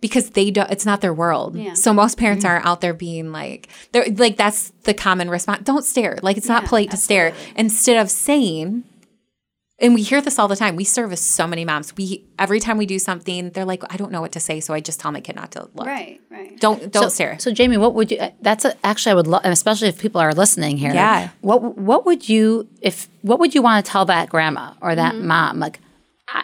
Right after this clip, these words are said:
Speaker 3: I'm actually really curious.
Speaker 2: Yeah.
Speaker 3: What is the right thing to tell a child that says something or asks?
Speaker 2: Yeah, the, the, I can tell you for sure, I'm, and I'm, you know,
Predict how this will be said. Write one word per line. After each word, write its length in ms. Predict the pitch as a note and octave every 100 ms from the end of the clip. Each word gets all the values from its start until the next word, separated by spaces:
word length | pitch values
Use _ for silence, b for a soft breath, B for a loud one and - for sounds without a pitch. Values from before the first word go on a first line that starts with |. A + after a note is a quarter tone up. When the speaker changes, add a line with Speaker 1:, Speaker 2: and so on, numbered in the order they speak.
| -
Speaker 3:
I'm 120 | G3
actually 320 | G#3+ G#3+ F#3
really 180 | F#3 E3
curious. 520 | - G#3 E3 - -
Speaker 2:
Yeah. 80 | C#4
Speaker 3:
What 160 | A3+ C4
is 140 | D4
the 100 | B3
right 260 | G3 G3 F#3+
thing 180 | F#3 F3+
to 120 | D#3+
tell 460 | - D#3 D3+ C#3+ -
a 60 | E3
child 420 | - D#3 C#3+ D3
that 220 | C#3+ B2 - _ _
says 280 | - E3+ D3
something 320 | E3+ D#3 D3+
or 80 | C#3+
asks? 420 | D#3 D3 - A#3+
Speaker 2:
Yeah, 320 | B3 C#4 F#3+ -
the, 140 | G#3 A#3+
the, 360 | G#3+ A#3 A3 - _ _ _
I 120 | B3
can 180 | B3 C#4+
tell 260 | C4 C#4+ C#4+
you 300 | C#4+ C#4 C4
for 220 | - A3
sure, 560 | A3 - G#3+ F3+ D#3+ -
I'm, 160 | A3
and 220 | - G#3+ G3
I'm, 320 | G3 G#3 G#3
you 140 | G#3
know, 180 | G3+ G3